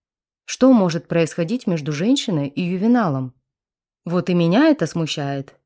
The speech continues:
Только Сергана мне поклялся, что ты обязательно станешь женой моего сына, но при этом не уточнил которого. Вот я и задумалась».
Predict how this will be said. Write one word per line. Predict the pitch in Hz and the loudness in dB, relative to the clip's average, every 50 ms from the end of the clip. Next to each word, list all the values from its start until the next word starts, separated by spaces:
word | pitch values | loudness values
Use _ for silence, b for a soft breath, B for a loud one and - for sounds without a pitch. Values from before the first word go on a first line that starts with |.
| _ _ _ _ | _ _ _ _
Только | - 175 165 147 - 160 | 0 0 2 2 0 -2
Сергана | - - - 170 196 247 285 294 262 | -2 -2 -2 2 4 4 6 6 6
мне | 208 190 214 233 | 4 4 2 0
поклялся, | - 220 - - 180 185 240 311 294 - - 143 131 - _ _ | 0 -2 -2 -2 0 0 0 0 -2 -4 -4 -6 -6 -6 _ _
что | - - - 208 | -12 -6 -6 -4
ты | 196 - 202 | -2 0 0
обязательно | 196 185 175 170 151 175 180 190 - 233 233 220 | 0 0 0 0 0 0 -2 0 0 -2 -2 -2
станешь | - - 185 170 180 190 196 190 | -4 -4 -4 -2 -2 -2 -4 -4
женой | 175 190 208 208 214 214 | -4 -4 -2 0 0 0
моего | 220 220 220 220 226 247 | 2 2 2 2 2 0
сына, | 247 - - 302 262 170 139 131 131 - _ _ _ _ _ _ _ - | 0 0 2 2 2 2 2 -2 -6 -10 _ _ _ _ _ _ _ -2
но | 175 170 | -2 0
при | - - 160 - | 0 -2 -4 -4
этом | - 196 269 302 - 175 143 143 135 - _ - | -2 -2 -2 -2 -2 -2 -2 -4 -6 -8 _ -2
не | 202 220 214 | 0 2 2
уточнил | 208 190 - 165 - - 160 156 160 156 | 2 0 -2 -4 -4 -2 -2 -2 -2 -2
которого. | - 208 214 220 196 151 139 147 135 123 - - _ _ _ _ _ _ _ _ | -2 -2 -2 0 -2 -2 -2 -4 -6 -10 -14 -18 _ _ _ _ _ _ _ _
Вот | - 160 160 160 139 | -6 -4 -4 -4 -2
я | 143 160 165 | -2 -2 -2
и | 170 | 0
задумалась». | 170 220 240 214 220 190 170 170 175 180 190 185 - - | 0 -2 -2 -2 -2 -2 -2 -4 -4 -6 -8 -10 -14 -18